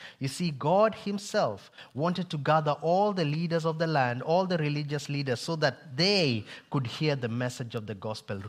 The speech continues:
really, really clearly, so that they could be told by Peter and John that Jesus Christ is the resurrection and the life. In short, God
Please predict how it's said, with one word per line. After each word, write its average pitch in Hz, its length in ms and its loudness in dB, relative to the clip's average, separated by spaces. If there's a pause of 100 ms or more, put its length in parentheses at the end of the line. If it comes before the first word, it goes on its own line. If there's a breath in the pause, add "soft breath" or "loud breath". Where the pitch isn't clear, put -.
really, 139 320 -2
really 110 260 -4
clearly, 101 520 -8 (200 loud breath)
so 165 140 -2
that 139 240 0
they 180 160 2
could 180 180 -4
be 180 100 -2
told 139 300 -2
by 113 120 -2
Peter 139 320 -4
and 135 180 -2
John 101 320 -6 (180 loud breath)
that 117 160 -2
Jesus 139 400 -4
Christ 120 380 -2
is 98 100 -8
the 107 80 0
resurrection 104 680 -4
and 101 120 -6
the 104 60 -4
life. 98 400 -4 (200 loud breath)
In 120 220 -2
short, - 560 -2 (540)
God 139 560 0